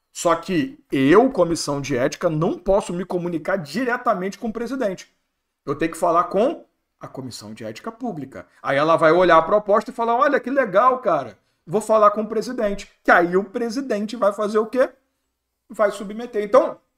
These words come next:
se você, vai submeter não, né? Vai alterar. Se você quiser fazer uma leitura assim, ó, conjunta, volta aqui.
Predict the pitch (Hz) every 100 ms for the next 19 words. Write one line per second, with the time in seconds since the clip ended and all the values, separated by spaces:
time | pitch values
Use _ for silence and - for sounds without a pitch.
0 | - - _ _ _ _ - - 262 392
1 | - 190 147 175 170 175 226 165 139 135
2 | 156 165 170 214 165 - - _ - 233
3 | 339 269 151 220 185 196 190 180 160 175
4 | 147 - 220 202 - 196 170 160 247 269
5 | 107 - _ _ _ _ _ _ _ _
6 | _ _ _ _ _ _ - 135 175 185
7 | 185 139 -